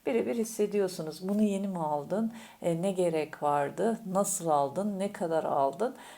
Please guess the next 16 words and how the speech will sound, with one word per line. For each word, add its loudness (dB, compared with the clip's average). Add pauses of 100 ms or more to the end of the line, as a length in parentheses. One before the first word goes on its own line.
(140)
gibi 0
böyle 6
soruları, 4
kıskançlık -4
soruları 0
ok -2
gibi -2 (360)
etrafınızda 4 (200)
dönüyor 2
ve 2
siz -6
bu -4
kişileri -6
çok -4
iyi -2
biliyorsunuz. 2